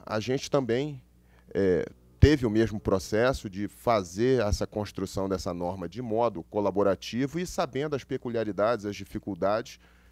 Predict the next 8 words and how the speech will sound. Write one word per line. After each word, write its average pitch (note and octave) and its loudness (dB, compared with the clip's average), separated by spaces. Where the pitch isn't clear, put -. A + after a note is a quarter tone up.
de A2+ -10
cada C3+ 4
um C3 -2
dos A#2+ -8
envolvidos. G2 -4
Sendo B2 -2
que - -6
numa, C3+ -2